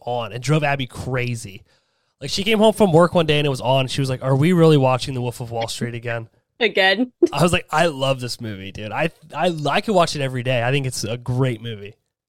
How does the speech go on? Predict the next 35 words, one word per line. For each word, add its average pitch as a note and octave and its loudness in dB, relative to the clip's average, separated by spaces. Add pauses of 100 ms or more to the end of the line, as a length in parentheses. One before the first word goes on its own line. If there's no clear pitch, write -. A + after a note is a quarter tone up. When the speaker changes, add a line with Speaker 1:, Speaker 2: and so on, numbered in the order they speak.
(560)
Speaker 2:
Is C4 0
it D4 2
a, C#4+ 2 (560)
isn't D#4+ 4
it D#4 4
a D#4 4
Scorsese B3 2
movie A#3+ 2
also? G#3+ -2 (680)
Speaker 1:
Um, B3 2
I G3 2
mean, F#3+ 0
Speaker 2:
It - 4
Speaker 1:
it - 2
Speaker 2:
might F#3 4 (120)
Speaker 1:
wouldn't, A#3 -4
Speaker 2:
be. G3 4 (160)
Speaker 1:
it - -14
wouldn't D3 -8
surprise C3 -8
me. G#3+ -6
I A#3 -6
don't E4 -4
know, D#3 0
though. B2+ -4
It D3 -8
doesn't G3+ -8
seem F#3 -4
like C#3 -4
his D3 -2
kind C#3+ -6
of A#2 -6
movie. A#2+ -6
Let's B2 -8
see. - -10